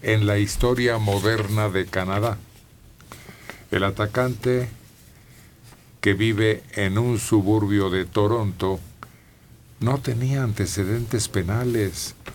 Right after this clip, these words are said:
Un perfil en redes sociales lo describía como estudiante universitario simplemente,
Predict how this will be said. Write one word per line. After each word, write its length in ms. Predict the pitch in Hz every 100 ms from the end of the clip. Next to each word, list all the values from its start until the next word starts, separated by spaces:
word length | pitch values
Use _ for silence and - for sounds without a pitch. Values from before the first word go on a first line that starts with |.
| - - - - -
Un 200 | 113 110
perfil 680 | 110 95 - 110 113 113
en 160 | 107 92
redes 360 | 87 107 104
sociales 840 | 101 98 90 101 98 98 98 90 -
lo 120 | 95
describía 680 | 92 - - 98 92 113 117
como 400 | - 98 95 85 - - - -
estudiante 960 | 107 - - 104 104 117 123 104 107
universitario 1120 | 101 98 95 92 92 - 95 - 113 117 107
simplemente, 1160 | 90 117 113 110 117 92 98 131 131 - 101